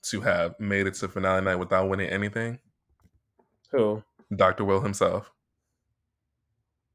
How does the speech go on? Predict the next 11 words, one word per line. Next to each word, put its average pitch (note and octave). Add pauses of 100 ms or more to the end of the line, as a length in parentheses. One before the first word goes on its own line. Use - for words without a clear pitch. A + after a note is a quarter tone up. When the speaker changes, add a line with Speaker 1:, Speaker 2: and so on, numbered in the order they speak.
(240)
Speaker 2:
Really? A2+ (340)
Speaker 1:
Mm-hmm. G#2 (4000)
Speaker 2:
Um, C3+
by C#3
the D3
way, C#3
I A#2
just B2
looked C#3
it G#2
up. A2